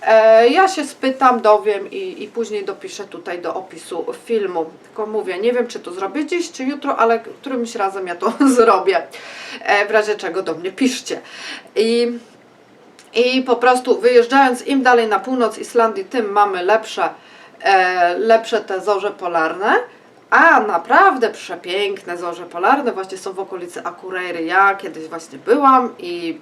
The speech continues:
takich zorzy polarnych ja nigdzie nie widziałam, jak są tam. I to było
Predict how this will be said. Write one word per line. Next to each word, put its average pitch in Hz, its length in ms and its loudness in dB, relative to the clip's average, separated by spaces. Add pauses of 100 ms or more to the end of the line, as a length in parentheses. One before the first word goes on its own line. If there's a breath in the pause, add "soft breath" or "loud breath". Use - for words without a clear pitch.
(160)
takich 302 340 2
zorzy 269 260 0
polarnych 220 540 2
ja 160 60 -10
nigdzie 196 320 -6
nie 175 80 -12
widziałam, 170 400 -8
jak 160 140 -8
są 160 180 -16
tam. 175 300 0
I 156 80 -14
to 160 120 -12
było 165 340 -6